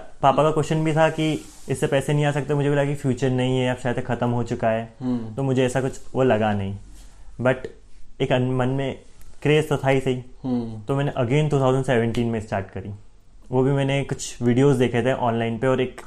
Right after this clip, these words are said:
Speaker 1: आपका भी वीडियो आया था, अ, हर्ष अग्रवाल के साथ में।
Speaker 2: हम्म, हम्म।
Speaker 1: मैंने जब आपका फर्स्ट,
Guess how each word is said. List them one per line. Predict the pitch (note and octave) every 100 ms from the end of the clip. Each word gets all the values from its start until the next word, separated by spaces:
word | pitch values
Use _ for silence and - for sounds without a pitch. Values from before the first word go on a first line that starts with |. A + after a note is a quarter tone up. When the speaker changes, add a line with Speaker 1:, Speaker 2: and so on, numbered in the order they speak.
| -
Speaker 1:
आपका | A2+ - B2+
भी | B2+
वीडियो | A#2 A#2+
आया | A#2 A2+
था, | A2 A#2+ A#2 G#2+ - - - - -
अ, | - A2 G#2
हर्ष | A#2+ C3 C3
अग्रवाल | A#2 A2 G#2+
के |
साथ | A2 G#2+ -
में। | G2+ - C#3
Speaker 2:
हम्म, | B2+
हम्म। | A2+ G#2+ G2+ - - - - - - - B2+
Speaker 1:
मैंने | B2+ C3+ C3+ C#3
जब | C#3
आपका | C3+ C3 C#3+
फर्स्ट, | C3+ B2+ B2+